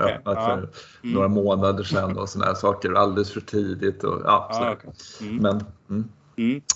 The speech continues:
Speaker 2: Ja, ja.
Speaker 1: Ja.
Speaker 2: Med de kloka orden så tycker jag vi, ehm, ehm,
Speaker 1: Mm.
Speaker 2: stänger butiken för idag och,
Speaker 1: Mm.
Speaker 2: ehm, eh, he-, tackar våra lyssnare för att ni har återkommit, vilket är jätte-, jätteroligt sådär.
Speaker 1: Mm.
Speaker 2: För det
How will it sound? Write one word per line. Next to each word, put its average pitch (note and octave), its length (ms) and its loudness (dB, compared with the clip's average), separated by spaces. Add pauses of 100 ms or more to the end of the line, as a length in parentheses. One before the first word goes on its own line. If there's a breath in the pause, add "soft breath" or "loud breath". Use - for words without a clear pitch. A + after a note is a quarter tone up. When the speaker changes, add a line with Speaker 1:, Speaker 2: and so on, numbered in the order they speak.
Speaker 2:
Ja, G2 200 4
ja. - 220 0 (420 loud breath)
Speaker 1:
Ja. G2+ 80 0
Speaker 2:
Med B2+ 100 6
de E3 320 6
kloka D3 300 2
orden A#2 240 2
så - 80 -8
tycker A#2+ 220 -4
jag A2 60 2
vi, G#2+ 260 2
ehm, G#2 360 0
ehm, G2 360 -2 (540)
Speaker 1:
Mm. D#3+ 200 0
Speaker 2:
stänger D3+ 420 2
butiken G#2+ 360 -2
för G#2 120 -4
idag G2+ 420 0
och, - 320 -8
Speaker 1:
Mm. F#2+ 200 4
Speaker 2:
ehm, F#2+ 300 -2
eh, - 560 -6
he-, D3 260 2
tackar D3+ 260 2
våra B2 220 8
lyssnare C3+ 400 2
för E3+ 140 2
att B2 240 4 (280)
ni C#3 100 -2
har D#3 160 4
återkommit, D#3+ 640 2
vilket - 220 -8
är A2 40 0
jätte-, G#2+ 220 0
jätteroligt G#2 580 0
sådär. - 260 -2
Speaker 1:
Mm. B2 220 2
Speaker 2:
För A2 80 -2
det G#2+ 80 -6